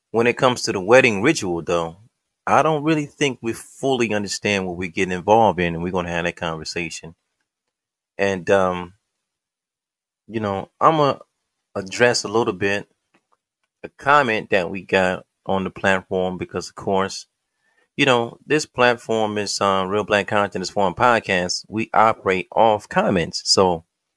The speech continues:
you know, comments, as we always say, is the engine and the fuel to the machine, right? We just,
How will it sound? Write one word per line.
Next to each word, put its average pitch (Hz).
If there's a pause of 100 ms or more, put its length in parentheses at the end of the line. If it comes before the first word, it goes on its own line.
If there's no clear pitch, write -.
(400)
you 110
know, 101
comments, 131
as 110
we 101 (100)
always 110
say, 104
is 95
the 95
engine 98
and 98
the 95
fuel 87
to 87
the 87
machine, 90
right? 90
We 92
just, 95